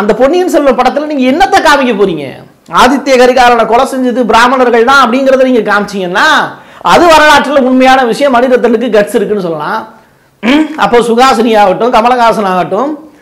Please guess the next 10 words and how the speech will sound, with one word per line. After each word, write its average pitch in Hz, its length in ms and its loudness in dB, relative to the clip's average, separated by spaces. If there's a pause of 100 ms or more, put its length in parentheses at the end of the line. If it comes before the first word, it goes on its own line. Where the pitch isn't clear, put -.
(180)
இவங்கெல்லாம் 240 320 4
விட்டுருவாங்களா? 220 500 0 (1000)
அப்போ - 120 4 (100)
பொன்னியின் 277 360 2
செல்வன் 240 280 0
படத்துல 233 320 0
என்ன 240 160 0
வரப்போகுது? 208 380 2 (480)
மறுபடியும் 247 560 2
வரலாற்றை 262 500 2